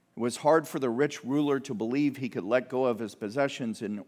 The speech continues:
order to gain even more than what he already had. And even if we do not consider ourselves as wealthy as this man,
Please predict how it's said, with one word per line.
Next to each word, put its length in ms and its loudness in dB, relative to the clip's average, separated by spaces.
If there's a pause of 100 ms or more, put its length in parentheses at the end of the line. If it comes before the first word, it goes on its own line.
order 260 -2
to 100 -4
gain 400 -2
even 300 -4
more 420 -2
than 220 -6
what 160 -8
he 140 -4
already 420 -4
had. 420 -8 (2750)
And 120 -2
even 300 4
if 180 -2
we 80 0
do 180 0
not 240 4
consider 440 2
ourselves 560 0
as 180 -10
wealthy 400 0
as 140 0
this 220 -6
man, 500 -2